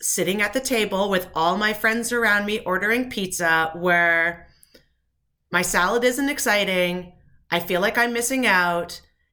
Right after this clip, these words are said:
And will I ever be able to eat pizza again? I don't know. I am totally freaking out here." So let's look at the facts here. Is my salad less exciting? Personally,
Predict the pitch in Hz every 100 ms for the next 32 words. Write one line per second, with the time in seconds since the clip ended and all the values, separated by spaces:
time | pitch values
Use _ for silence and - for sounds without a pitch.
0 | _ 202 196 196 180 190 202 214 208 185
1 | 190 180 175 170 175 180 180 180 185 185
2 | 185 170 165 160 156 156 - 175 180 180
3 | - 160 151 147 147 - 160 160 156 -
4 | 180 170 160 156 160 156 151 127 - -
5 | - - - _ _ _ - _ - -
6 | 277 285 285 269 240 220 202 175 156 -
7 | 160 143 131 - _ _ _ _ _ _
8 | - 208 254 247 269 294 - 240 190 175
9 | 175 185 - - 175 196 226 - 156 190
10 | 311 415 - _ _ _ _ _ - -
11 | - - 277 - 294 226 220 214